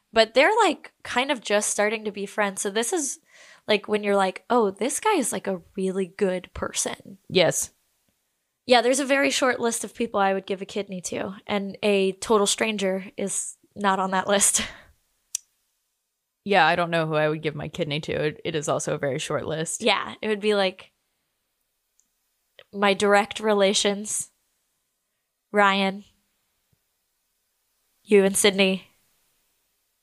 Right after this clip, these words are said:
Speaker 1: That's about it.
Speaker 2: That's, yeah, that sounds about right.
Speaker 1: Yeah, that's a, that's a list of people I would give a kidney
Speaker 2: And my,
Speaker 1: to.
Speaker 2: my direct relations, that list is low. <laughs>
Speaker 1: Yeah.
Speaker 2: It's fine, though.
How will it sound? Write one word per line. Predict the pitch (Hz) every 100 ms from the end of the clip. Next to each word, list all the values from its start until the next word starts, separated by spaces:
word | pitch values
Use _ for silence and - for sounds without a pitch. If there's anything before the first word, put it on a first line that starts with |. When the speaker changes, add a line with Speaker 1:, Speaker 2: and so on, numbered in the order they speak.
| -
Speaker 1:
That's | 202
about | - 202
it. | 185 - _ _ _
Speaker 2:
That's, | 220 214 -
yeah, | - 233 220 -
that | 233 226
sounds | 220 220
about | 202 180
right. | 170 170
Speaker 1:
Yeah, | 220 196
that's | 254 -
a, | - 240
that's | 269 254 -
a |
list | 214 208 -
of | 196
people | 208 -
I | 196
would | 196
give | - 196
a |
kidney | 208
Speaker 2:
And | 220
my, | 226
Speaker 1:
to. | 226 240 - -
Speaker 2:
my | 240
direct | 233 240 240 240
relations, | 226 202 185 - 175 175 -
that | - 185 -
list | 190 180 -
is | 196 - -
low. | 208 175 185 -
<laughs> | - - - - _ _ -
Speaker 1:
Yeah. | - - - _ _ _ _ _ _
Speaker 2:
It's | 170 170
fine, | 202
though. | 208